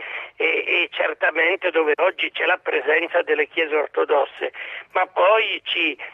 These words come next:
ci aiuta molto anche nel rapporto con le chiese della Riforma, perché non dimentichiamo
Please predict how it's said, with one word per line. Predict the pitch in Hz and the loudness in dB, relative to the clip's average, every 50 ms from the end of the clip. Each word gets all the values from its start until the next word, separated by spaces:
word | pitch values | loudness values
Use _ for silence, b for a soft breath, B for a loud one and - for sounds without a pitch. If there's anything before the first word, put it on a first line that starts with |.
| B B B B - | B B B B -10
ci | - - 180 170 156 147 151 151 147 147 147 143 147 165 | -6 -4 -2 -2 -2 -2 -4 -4 -4 -4 -4 -2 0 0
aiuta | 165 160 165 185 202 196 - 180 165 | 0 0 0 0 -2 0 0 0 0
molto | 160 175 196 202 185 - - 180 | 2 4 4 4 4 2 0 0
anche | 156 151 - - 170 | -2 -2 -2 -4 -2
nel | 170 170 160 | -2 0 0
rapporto | 147 160 160 - - - 175 185 190 185 175 - _ - - 151 147 120 - B B B B B B B B | 0 0 -2 -2 -2 2 4 4 4 4 2 0 _ -2 2 2 2 2 0 B B B B B B B B
con | - 175 175 170 | 2 4 4 4
le | 165 165 160 160 156 | 4 2 0 0 -2
chiese | - - 175 185 196 175 - 170 160 | -2 -2 -2 0 0 0 0 -2 -2
della | 143 160 147 156 165 | 0 0 2 2 2
Riforma, | 185 214 196 - - 180 185 196 202 208 190 185 180 160 - | 2 0 0 2 4 6 6 8 6 6 4 2 0 0 0
perché | - - 151 - - 170 165 | -2 -4 -4 -4 -2 -2 0
non | 165 165 156 | 0 0 0
dimentichiamo | 151 156 143 151 156 147 - 185 185 - - 175 170 160 165 175 175 170 160 147 | -2 -2 -2 -2 -2 -4 -6 -12 -14 -8 -2 0 2 4 4 4 2 2 2 0